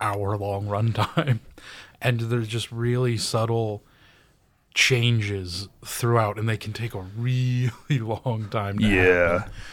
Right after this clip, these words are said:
Speaker 1: Uh, this is an extraordinarily slow-paced album, but it's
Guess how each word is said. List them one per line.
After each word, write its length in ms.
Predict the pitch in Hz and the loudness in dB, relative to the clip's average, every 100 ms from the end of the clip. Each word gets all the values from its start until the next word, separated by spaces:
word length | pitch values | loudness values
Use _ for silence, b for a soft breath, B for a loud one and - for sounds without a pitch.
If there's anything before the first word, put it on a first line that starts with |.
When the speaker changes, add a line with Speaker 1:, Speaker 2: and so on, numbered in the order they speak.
| B B B - | B B B 2
Speaker 1:
Uh, 160 | 98 | 2
this 300 | 101 135 - | 6 6 6
is 180 | 131 117 | 4 4
an 160 | 120 107 | 2 2
extraordinarily 1400 | 95 78 - - 120 123 127 120 107 101 101 95 92 | 0 0 -2 2 4 8 8 6 4 4 2 0 -4
slow-paced 640 | - 101 101 95 95 92 - | -4 -2 -2 -2 -4 -4 -4
album, 520 | 82 87 107 113 113 b b b b b b b b b - _ _ | -4 -2 0 2 0 b b b b b b b b b -20 _ _
but 220 | 104 95 | -4 -2
it's 200 | 98 - | -4 -10